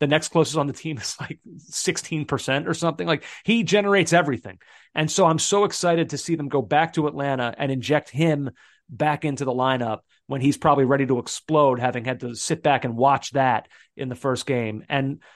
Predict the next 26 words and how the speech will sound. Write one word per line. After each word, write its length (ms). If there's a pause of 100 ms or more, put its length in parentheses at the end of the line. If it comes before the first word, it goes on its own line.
(140)
so 160
if 100
it's 140
one 260
one, 220
if 120
Atlanta 300
can 140
go 140
back 260
and 100
win 140
that 160
second 300
game 320
and 140
it's, 120 (100)
it's 180
one 260
one 160
back 180
to 80
Columbus, 460
and 100
we 100
know 340